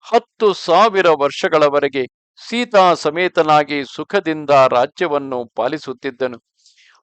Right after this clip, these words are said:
ಆಮೇಲೆ ಒಂದಾನೊಂದು ದಿನದಲ್ಲಿ ರಾಮನು ತನ್ನ ರಾಜ್ಯಭಾರ ವಿಷಯದಲ್ಲಿ ಪ್ರಜೆಗಳ ಅಭಿಪ್ರಾಯವೇನೆಂಬುದನ್ನು ತಿಳಿದು ಬರುವುದಕ್ಕಾಗಿ, ಯಾರಿಗೂ ತಿಳಿಯದಂತೆ ಗುಪ್ತ ವೇಷದಿಂದ ಪಟ್ಟಣವನ್ನು ಸುತ್ತಿ ಬರುತ್ತಿದ್ದನು.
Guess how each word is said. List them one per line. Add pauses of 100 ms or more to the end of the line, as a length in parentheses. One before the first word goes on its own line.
ಆಮೇಲೆ
ಒಂದಾನೊಂದು
ದಿನದಲ್ಲಿ (400)
ರಾಮನು
ತನ್ನ
ರಾಜ್ಯಭಾರ
ವಿಷಯದಲ್ಲಿ
ಪ್ರಜೆಗಳ
ಅಭಿಪ್ರಾಯವೇನೆಂಬುದನ್ನು (120)
ತಿಳಿದು
ಬರುವುದಕ್ಕಾಗಿ, (560)
ಯಾರಿಗೂ
ತಿಳಿಯದಂತೆ
ಗುಪ್ತ
ವೇಷದಿಂದ
ಪಟ್ಟಣವನ್ನು
ಸುತ್ತಿ
ಬರುತ್ತಿದ್ದನು.